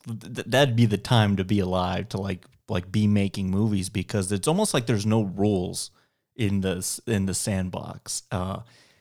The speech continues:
you know, whereas, like, now you have to meet so many different quotas, and it can't be this, it can't be that here, and, and, and it's totally reflective of the times this, that this period of Hollywood that we love, the French Connection, Deliverance era of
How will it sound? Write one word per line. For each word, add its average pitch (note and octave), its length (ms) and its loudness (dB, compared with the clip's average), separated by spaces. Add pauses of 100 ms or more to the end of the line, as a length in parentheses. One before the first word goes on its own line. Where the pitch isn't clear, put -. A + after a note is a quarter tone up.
(600)
you A2+ 120 4
know, G#2+ 100 4
whereas, G2+ 420 0
like, F#2+ 200 -4
now G#2+ 180 4
you G2+ 140 4
have G2+ 140 0
to A2 60 0
meet G#2 180 2
so A#2+ 220 2
many G#2 160 4
different F#2+ 380 -4
quotas, E3+ 520 4
and G#2 120 2
it F#2+ 100 -4
can't A2 220 -2
be G2 120 -4
this, D3 360 0
it - 100 -4
can't A#2 240 0
be G2+ 120 -2
that A#2+ 300 0
here, E3+ 240 2
and, D3 240 -2
and, G#2+ 280 2
and A2 100 4
it's G2+ 180 4
totally F3 320 2
reflective G2+ 560 0
of F#2+ 140 2
the F#2 80 -2
times F#2 480 -2
this, F#2+ 280 -2
that B2+ 240 2
this C#3+ 120 4
period G3+ 340 0
of A2+ 100 -2
Hollywood B2+ 360 0
that F#2+ 160 0
we C3 100 2
love, G2 420 4
the F#2+ 160 0 (380)
French D3+ 280 4
Connection, G#2+ 540 4
Deliverance G#2 680 2
era G2 280 2
of F#2 300 -4